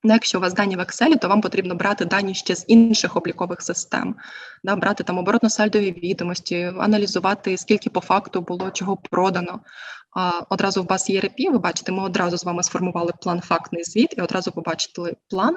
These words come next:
і факт, да, це оперативно. І коли процес бюджетування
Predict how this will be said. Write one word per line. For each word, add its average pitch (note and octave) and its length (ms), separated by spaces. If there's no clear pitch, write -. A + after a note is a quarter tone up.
і G3+ 60
факт, - 500
да, A3 140
це G#3 220
оперативно. F3+ 720
І G#3+ 240
коли A3 420
процес F#3+ 580
бюджетування F#3+ 960